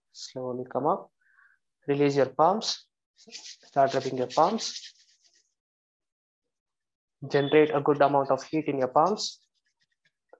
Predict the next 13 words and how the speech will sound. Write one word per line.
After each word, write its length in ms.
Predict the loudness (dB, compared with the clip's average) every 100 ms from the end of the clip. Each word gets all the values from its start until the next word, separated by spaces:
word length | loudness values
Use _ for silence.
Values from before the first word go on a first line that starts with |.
| _ _ _ _ _ _ _ _ _
Now 120 | -16
place 320 | -8 -6 -2
your 140 | 0 2
palms 420 | 2 2 0 -10 -6
on 140 | -4
your 200 | -2 0
eyeballs. 560 | 2 2 2 2 0 -8 -18 _ _ _ _ _ _ _ _ _ _ _ _ _ _ _ _ _ -4
Feeling 320 | -2 -2 0
the 80 | 0
warmth. 420 | 2 0 -2 -10 _ _ _ _ _ _ _
Massage 360 | -8 0 2 4
your 120 | 4 4
eyeballs. 520 | 2 2 0 -4 -20